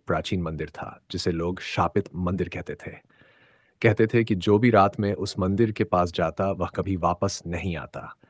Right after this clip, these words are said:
गांव के लोग मंदिर के पास जाने से डरते थे, खासकर रात के समय।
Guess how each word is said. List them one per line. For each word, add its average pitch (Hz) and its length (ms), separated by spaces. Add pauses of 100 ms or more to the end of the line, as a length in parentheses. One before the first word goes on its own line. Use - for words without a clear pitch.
(440)
गांव 98 280
के 123 140
लोग 101 380
मंदिर 95 320
के 110 100
पास 101 320
जाने 87 340
से 98 120
डरते 78 380
थे, - 220 (220)
खासकर 113 560
रात 78 280
के 90 120
समय। - 420